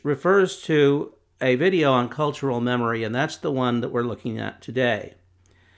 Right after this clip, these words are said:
Uh, Professor Osman is one of the leading lights in memory studies, and she does an excellent job of summarizing the concept of cultural memory. Now, what I want to do is to summarize it in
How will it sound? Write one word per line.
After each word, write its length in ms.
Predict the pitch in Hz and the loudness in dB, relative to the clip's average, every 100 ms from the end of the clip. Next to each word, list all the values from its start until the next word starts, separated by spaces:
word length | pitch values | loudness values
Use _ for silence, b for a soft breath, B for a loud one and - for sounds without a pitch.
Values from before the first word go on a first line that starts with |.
| b b b b | b b b b
Uh, 140 | 139 139 | 2 2
Professor 440 | 175 220 233 214 | 2 2 2 4
Osman 520 | 185 196 - 170 160 | 6 6 4 2 4
is 180 | 147 135 | 2 0
one 140 | 143 143 | -2 -2
of 80 | |
the 80 | 127 | 0
leading 400 | 123 156 151 135 | 0 0 0 0
lights 500 | 120 120 127 - - - | 0 0 -2 -6 -14 -6
in 240 | 117 113 | -4 -2
memory 400 | 110 131 123 107 | 0 2 2 0
studies, 680 | 110 - 110 101 113 123 - _ _ _ _ _ _ _ | -4 -4 -2 0 -2 -6 -12 _ _ _ _ _ _ _
and 460 | 135 135 135 131 131 | 2 4 4 2 -2
she 160 | - | -6
does 300 | 143 165 160 | 0 2 2
an 100 | 143 - | -2 -6
excellent 520 | 165 - 170 156 120 | -6 -6 -4 -4 -2
job 440 | 139 123 120 123 117 | 0 4 2 0 -6
of 160 | 113 | -10
summarizing 800 | - 165 151 131 117 110 104 117 | -6 -2 0 0 0 -2 -4 -8
the 80 | 104 | -8
concept 580 | - 127 123 120 107 104 | -4 -2 -2 -4 -6 -6
of 100 | - | -6
cultural 520 | 123 110 - 117 98 | -4 -4 -4 -4 -2
memory. 560 | 110 123 110 98 98 - _ b b b b b b | -2 -2 -2 -4 -10 -18 _ b b b b b b
Now, 200 | 160 165 - | 0 0 2
what 180 | 175 240 | 2 2
I 60 | |
want 220 | 262 202 165 | 4 2 2
to 40 | |
do 300 | 120 131 131 | 2 4 4
is 160 | 127 - | 0 -6
to 100 | 123 | -12
summarize 760 | - 190 180 139 123 123 113 | -4 0 2 4 4 2 -2
it 180 | 123 117 | -4 -4
in 480 | - 117 107 110 | -4 -4 -4 -6